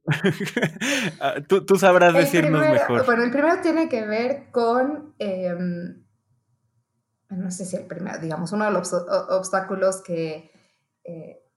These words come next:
Speaker 2: que vis-, o sea, que he pensado que podrían pasar, porque, digamos, en esta construcción de un proyecto donde estás pensando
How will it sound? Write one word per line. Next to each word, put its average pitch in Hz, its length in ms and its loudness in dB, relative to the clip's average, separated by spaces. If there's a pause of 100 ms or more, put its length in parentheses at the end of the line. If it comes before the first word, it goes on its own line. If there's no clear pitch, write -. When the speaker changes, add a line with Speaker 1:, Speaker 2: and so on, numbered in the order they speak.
(260)
Speaker 2:
que 185 500 -8 (420)
vis-, 214 480 -10 (100)
o 208 60 -2
sea, 185 200 -4
que 196 200 -4
he - 280 -12 (600)
pensado 220 480 -2
que 180 100 -8
podrían 160 580 -8
pasar, 185 340 -4
porque, 170 220 -8
digamos, 156 360 -8
en 170 120 -12
esta 170 760 -6
construcción 185 920 -2
de 170 60 -4
un 180 140 -4
proyecto 170 560 -4
donde 165 220 -10
estás 180 240 -8
pensando 185 500 -6